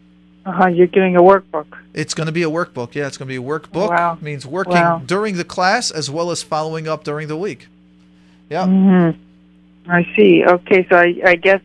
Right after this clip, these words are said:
Speaker 1: um, now the, the other thing about the authority,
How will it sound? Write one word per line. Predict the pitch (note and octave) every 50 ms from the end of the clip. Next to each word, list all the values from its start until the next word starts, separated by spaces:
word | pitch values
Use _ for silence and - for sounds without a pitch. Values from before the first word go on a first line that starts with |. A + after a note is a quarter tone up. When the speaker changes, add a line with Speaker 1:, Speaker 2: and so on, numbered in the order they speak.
| _ -
Speaker 1:
um, | F3 E3+ E3+ F3 F3+ F3 - _ _ _ _ _ _ _ - - _ _ _ _ _ _ _ _ _ _ _ _ _ _ _ _ -
now | F#3 F3+
the, | F3 F#3 - - - F#3
the | F#3 G#3 -
other | - A#3+ C4+ C#4
thing | C4 - B3+ A#3 G#3 F#3 - - - -
about | A3 G3 G#3+ G#3 G#3+ -
the | G#3 - -
authority, | G3 F#3 - _ _ A#3 A#3 B3+ C4 B3+ G3+ F3+ E3+ E3+ E3+ -